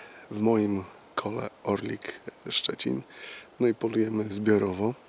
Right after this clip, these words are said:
Do tej pory udało mi się strzelić, e, kozę i koźle.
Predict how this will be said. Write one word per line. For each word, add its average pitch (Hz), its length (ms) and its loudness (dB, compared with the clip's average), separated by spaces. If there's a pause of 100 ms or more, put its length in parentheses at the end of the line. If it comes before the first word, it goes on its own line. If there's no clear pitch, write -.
(640)
Do 113 100 4
tej 110 140 2
pory 101 240 0
udało 101 240 0
mi 95 80 -4
się - 160 -4
strzelić, 110 720 2
e, - 360 0
kozę 110 680 0
i 117 260 0
koźle. 117 480 0